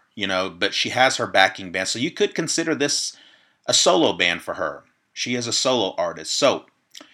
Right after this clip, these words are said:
uh, what we're gonna play from her is called Haunted, and this is from her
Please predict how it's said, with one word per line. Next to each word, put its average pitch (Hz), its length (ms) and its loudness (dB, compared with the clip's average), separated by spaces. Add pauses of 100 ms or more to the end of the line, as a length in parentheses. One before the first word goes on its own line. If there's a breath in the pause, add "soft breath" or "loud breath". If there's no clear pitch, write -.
(460 loud breath)
uh, 95 460 2
what 104 160 -6
we're 120 100 -2
gonna 127 160 2
play 117 220 -2
from 101 280 -8
her 135 460 2
is 92 320 -4
called 90 320 0
Haunted, 127 720 -2 (520)
and 90 340 -12
this 110 200 -4
is 104 160 -4
from 92 280 -4
her 82 520 -6